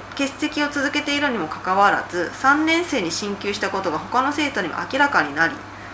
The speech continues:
他の生徒がその生徒さんの席にいたずらをし、あるいはエスエヌエス等にか-、その学生さんの、生徒さんの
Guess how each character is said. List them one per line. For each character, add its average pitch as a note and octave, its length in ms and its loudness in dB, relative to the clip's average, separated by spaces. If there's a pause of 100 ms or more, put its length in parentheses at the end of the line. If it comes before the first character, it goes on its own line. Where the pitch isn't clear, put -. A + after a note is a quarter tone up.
(160)
他 D4 180 4
の D4+ 120 4
生 D#4+ 180 2
徒 A#3 140 0
が C4+ 280 6 (580)
そ A#3 60 -4
の G3 120 2
生 A3+ 180 4
徒 A3 60 -4
さ F#3+ 160 4
ん D#3+ 40 4
の D#3 40 -2
席 G#3+ 220 -2
に F3 120 -6
い E3 40 -8
た G#3 160 6
ず A3+ 100 4
ら G#3+ 140 8
を G3 60 0
し、 F#3 300 -4 (460)
あ A3 120 6
る D#4 100 4
い F4 40 2
は D4+ 100 4
エ - 100 0
ス - 140 -2
エ B3+ 120 4
ヌ C4 80 2
エ C4+ 100 0
ス - 120 -6
等 B3 220 2
に E3+ 100 -2
か-、 F3+ 200 -2 (360)
そ G3 160 -6
の D#3 140 -4
学 - 260 0
生 G3 200 -2
さ F#3 180 0
ん F3 60 0
の、 E3+ 80 -4 (280)
生 G3+ 200 -4
徒 F3 80 -6
さ E3 100 -2
ん - 60 -6
の - 80 -8